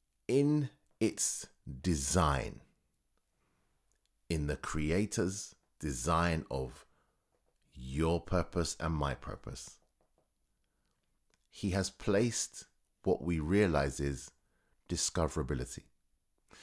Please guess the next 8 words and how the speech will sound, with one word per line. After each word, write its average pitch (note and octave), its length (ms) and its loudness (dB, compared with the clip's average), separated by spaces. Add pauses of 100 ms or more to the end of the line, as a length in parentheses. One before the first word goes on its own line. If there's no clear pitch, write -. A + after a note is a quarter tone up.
(260)
He's A2 300 2
ensured A2 920 2 (460)
that E2+ 240 2
our E2+ 200 0
purposes G#2 800 2
are C#2+ 400 0 (360)
discoverable. D2+ 800 0 (1000)
And F#2+ 200 0